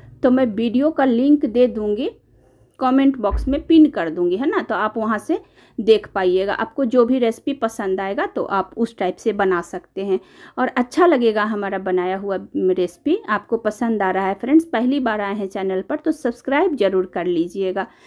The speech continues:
आप लोग सपोर्ट करिएगा तभी तो वीडियो भी बनाने में बहुत मन लगेगा हमें। हमारे चैनल पर आपको ढेर सारा पापड़ का भी रेसिपी मिल जाएगा। आप नए हैं तो एक बार ज़रूर चेकआउट कीजिएगा।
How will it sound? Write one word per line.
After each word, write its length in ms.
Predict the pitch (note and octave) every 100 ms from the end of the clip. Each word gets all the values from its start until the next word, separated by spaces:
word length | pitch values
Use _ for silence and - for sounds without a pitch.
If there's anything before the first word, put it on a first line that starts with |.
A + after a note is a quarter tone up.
| - -
आप 200 | A#3 C4
लोग 120 | C#4+
सपोर्ट 460 | C4 - B3 C4
करिएगा 440 | - A3+ A#3 C4 B3+
तभी 300 | B3+ A#3 B3+
तो 180 | B3+ A#3+
वीडियो 380 | F3 A#3 A#3+ C4
भी 120 | B3+
बनाने 400 | A3+ A3 G3+ G3+
में 180 | G#3+ A3+
बहुत 260 | G#3 G#3+ G#3
मन 160 | G3+ F#3+
लगेगा 480 | F3+ F3+ F#3 F#3 F#3
हमें। 280 | F#3 G3
हमारे 360 | G3+ A#3+ A#3+ D4
चैनल 300 | D4+ D4+ D4+
पर 140 | D4+ D4+
आपको 280 | C#4 - C4+
ढेर 380 | G#3 A3+ B3+ D4+
सारा 260 | D4+ C#4 C4+
पापड़ 400 | A3+ G3+ B3 C4+
का 160 | C4
भी 140 | A3+ A#3
रेसिपी 400 | F#3+ F#3+ - G#4 - - - -
मिल 200 | A#3 G#3
जाएगा। 320 | G3 F3+ F#3
आप 180 | G3 G3
नए 280 | A3 A3 C#4
हैं 180 | D4+ C#4+
तो 140 | A3
एक 200 | G3 G#3
बार 180 | A3 G#3
ज़रूर 280 | G3 F#3+ C4
चेकआउट 460 | - F#3 D#3+ F3 _
कीजिएगा। 640 | F3+ D#3+ F#3 F3 F3